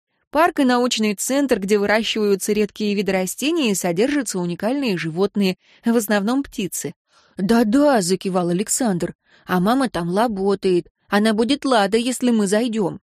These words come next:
Честно говоря, заходить к императрице Софии совсем не хотелось, но, с другой стороны, когда-нибудь она должна будет с ней познакомиться, так почему не сейчас? Это вообще странно. Новой Аньян занимался только император,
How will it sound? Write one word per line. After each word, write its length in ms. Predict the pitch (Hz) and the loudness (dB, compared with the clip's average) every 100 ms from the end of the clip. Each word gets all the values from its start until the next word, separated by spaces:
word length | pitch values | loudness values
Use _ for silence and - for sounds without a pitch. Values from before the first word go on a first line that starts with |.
| _ _ _ _ - | _ _ _ _ -2
Честно 360 | 202 185 202 | 0 0 0
говоря, 380 | 190 185 185 190 | 2 4 4 4
заходить 480 | 170 160 185 180 185 | 0 0 0 0 -2
к 100 | 196 | -2
императрице 680 | 180 185 180 180 240 - 196 | -2 0 0 0 -4 -2 0
Софии 480 | 196 185 233 233 | 0 0 0 0
совсем 460 | 214 220 208 247 233 | 2 0 0 0 0
не 100 | 240 | 0
хотелось, 720 | 247 277 285 311 277 196 175 | 0 -2 -2 -2 0 0 0
но, 200 | 196 196 | 0 0
с 40 | 180 | 0
другой 380 | 180 185 185 180 | 0 2 2 0
стороны, 540 | - 185 180 180 214 | 0 0 2 0 -2
когда-нибудь 640 | 202 175 175 214 208 185 | 0 -2 -2 0 0 0
она 160 | 190 190 | 0 0
должна 420 | 190 220 262 330 | 0 0 0 -2
будет 240 | 196 151 156 | -2 -6 -6
с 80 | |
ней 160 | 185 175 | -6 -4
познакомиться, 760 | 175 170 196 247 302 226 - 185 _ _ | -4 -2 0 0 0 0 -2 -2 _ _
так 200 | - 311 | -6 -6
почему 400 | - 277 - 294 | -4 -2 0 0
не 140 | 285 285 | 0 0
сейчас? 640 | - 339 - 233 156 - - _ _ - | 0 -2 -2 -4 -4 -8 -12 _ _ -4
Это 180 | 202 | 0
вообще 400 | 202 208 202 262 | 2 2 2 -2
странно. 580 | 262 - 285 196 170 165 - - | -2 -2 0 0 -2 -6 -8 -2
Новой 540 | 220 214 196 190 185 | 2 4 4 2 0
Аньян 600 | - 180 170 156 202 240 | 0 0 0 0 0 0
занимался 720 | 202 190 196 202 214 220 202 | 0 0 0 0 0 0 -2
только 440 | 196 233 214 220 220 | 0 -2 -2 -2 0
император, 640 | 202 185 190 311 302 208 | 0 0 0 0 0 -2